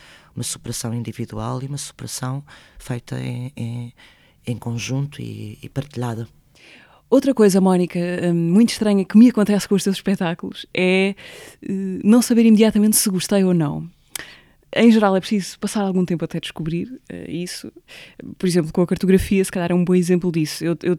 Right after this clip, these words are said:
Speaker 2: eu saio com a certeza de que me marcou, mas, mas, mas isso não é logo a certeza de ter gostado, ou seja, parece que essa nem é a medida, gostar ou não gostar. Há uma impressão forte, mas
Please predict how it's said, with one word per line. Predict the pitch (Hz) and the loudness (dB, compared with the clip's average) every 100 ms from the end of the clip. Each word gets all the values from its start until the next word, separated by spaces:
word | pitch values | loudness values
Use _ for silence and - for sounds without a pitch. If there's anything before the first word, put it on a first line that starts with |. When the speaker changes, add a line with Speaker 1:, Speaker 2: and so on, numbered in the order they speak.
| - | 0
Speaker 2:
eu | 185 180 175 - | 2 4 2 0
saio | - 190 196 | 2 4 6
com | 214 | 4
a | |
certeza | 202 202 226 202 | 4 4 6 6
de | 185 | 4
que | 196 | 2
me | 190 | 2
marcou, | 185 - 208 233 - - - _ - | 2 2 0 0 -12 -20 -20 _ 0
mas, | 196 202 214 247 - - _ _ _ 202 | 4 6 4 2 -4 -14 _ _ _ -2
mas, | 202 202 190 196 | 0 0 -2 -2
mas | 196 214 | 0 2
isso | 226 | 2
não | 226 | 4
é | |
logo | 226 220 | 6 6
a | 220 | 4
certeza | 220 226 208 202 | 2 2 2 -2
de | - | -6
ter | - 208 196 180 | -2 -2 0 -4
gostado, | 180 - 170 165 | -6 -4 -2 -2
ou | |
seja, | 180 170 | -4 -2
parece | 196 196 | 0 0
que | - | 2
essa | 214 214 | 6 8
nem | 214 208 | 8 8
é | 202 | 4
a | |
medida, | 190 180 156 | 4 2 0
gostar | 147 - 185 | -4 -6 -8
ou | 165 | -6
não | 165 | -6
gostar. | - - - | -8 -12 -6
Há | - 196 | 2 4
uma | 220 | 4
impressão | 196 - 202 | 2 -2 -2
forte, | 214 214 202 | -2 -6 -6
mas | 190 190 | -8 -8